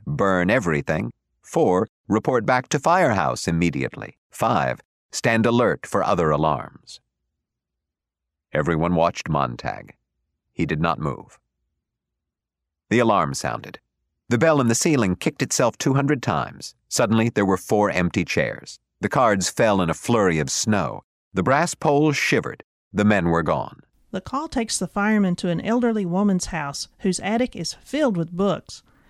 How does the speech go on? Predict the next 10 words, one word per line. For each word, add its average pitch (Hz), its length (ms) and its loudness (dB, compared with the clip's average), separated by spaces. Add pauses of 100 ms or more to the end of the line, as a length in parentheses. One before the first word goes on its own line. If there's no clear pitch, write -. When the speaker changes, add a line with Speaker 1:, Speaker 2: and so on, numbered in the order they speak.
(260)
Speaker 2:
After 196 280 -2
dumping 185 480 0
all 240 180 0
her 247 120 0
treasures 226 540 -2
on 175 120 0
the 165 80 -2
living 202 360 2
room 156 180 0
floor, 185 460 -2